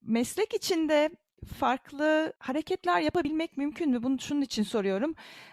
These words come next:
Ee, kariyer her zaman düz bir çizgi değil. Farklı tecrübelerden de beslenebiliyor insanlar.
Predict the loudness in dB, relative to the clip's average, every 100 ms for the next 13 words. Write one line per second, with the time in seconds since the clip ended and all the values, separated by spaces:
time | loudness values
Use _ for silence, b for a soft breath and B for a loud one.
0 | B -8 -6 2 4 6 6 6 6 4
1 | 2 -2 -6 -4 -6 -4 -2 0 0 0
2 | 0 -2 -2 0 0 0 2 2 2 2
3 | 0 -2 -2 -2 0 -2 0 -2 -2 -4
4 | -2 -2 -2 -4